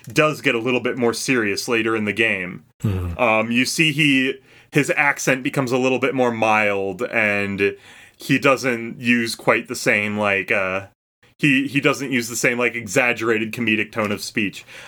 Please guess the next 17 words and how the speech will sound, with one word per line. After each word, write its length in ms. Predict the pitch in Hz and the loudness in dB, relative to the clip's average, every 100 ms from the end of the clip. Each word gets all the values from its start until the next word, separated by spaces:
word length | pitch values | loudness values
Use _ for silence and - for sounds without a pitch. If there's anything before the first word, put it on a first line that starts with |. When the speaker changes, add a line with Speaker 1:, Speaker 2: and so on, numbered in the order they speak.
| - | -2
Speaker 1:
I 100 | 131 | 0
think 220 | 127 165 170 | 2 0 2
he 120 | 175 | 0
intentionally 680 | 135 147 143 160 165 175 185 | 0 -2 -2 0 0 0 0
milks 720 | 131 127 127 - - - - _ - - | 2 2 0 -4 -8 -8 -12 _ -20 -8
his, 260 | - 131 113 123 | 2 2 2 -4
milks 580 | 120 123 139 139 - - | -4 2 2 2 -2 -4
his 140 | 127 | 0
outgoing 500 | 123 117 - 117 120 | 0 0 0 0 0
personality 920 | 117 123 113 110 104 110 123 139 139 143 | -2 -2 -2 -2 0 2 2 2 0 0
and 420 | 117 107 107 104 | 2 2 0 -2
his 240 | 113 104 | -4 -4
height 440 | - 139 127 123 _ - - - | -2 0 0 -2 _ -20 -18 -4
and 120 | 117 | -2
his 140 | 113 110 | -2 -6
appearance 720 | - 156 135 123 113 107 - | -2 2 4 4 0 -6 -10
and 680 | - 117 101 101 101 101 | -4 0 0 0 -4 -4